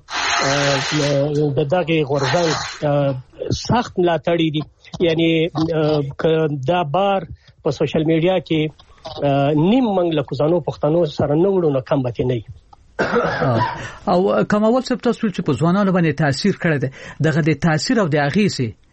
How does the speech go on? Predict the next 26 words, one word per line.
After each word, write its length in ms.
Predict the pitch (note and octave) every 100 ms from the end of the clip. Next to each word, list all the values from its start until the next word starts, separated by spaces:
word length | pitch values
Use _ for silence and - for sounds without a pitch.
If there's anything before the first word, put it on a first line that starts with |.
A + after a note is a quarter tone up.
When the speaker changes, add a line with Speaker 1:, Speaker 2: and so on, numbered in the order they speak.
| _ C#3+
Speaker 2:
یو 100 | C#3
څه 140 | F#3
وضاحت 440 | D#3 B2+ C#3 D3+
کا 120 | - B2+
ورکړئ، 340 | B2 - C3+
څه 160 | - G#3
ډول 140 | C3 G#2
تاثیر؟ 420 | A2+ G#2+ - - - - - _
Speaker 1:
<clears throat> 400 | D#4 G3+ B2+ - - - - - - - - - - -
اه، 220 | A#3 A#3 - - - -
د 120 | F3
منظور 320 | A#3 A#3+ A#3
پښتین، 460 | C#4 B3+ - D4 D#4 D4 C#4 - -
اه، 260 | G3 F#3+ F#3 - _ -
مبارزه، 760 | F3+ F3 F3+ E3 F3+ F#3 F3+ B3
اه، 1080 | A#3 G3+ - F#3+ - - - D#3+ E3 E3 D#3 - E3 D#3+ D#3+
په 160 | - D#3
کوزه 260 | C#4 A#3+
پښتونخوا 640 | C4 F3 - F3 - G#3+
کې، 260 | G#3 - F#3+ F3+
اه، 880 | - _ _ F#3+ - - D3 D3 C#3+
د 100 | D#3
عدم 360 | E3 E3 A#3+
تشدد 580 | G#3+ D#3+ - D3 F#3 D#3+
یا 220 | D3+ C#3+
د 120 | B2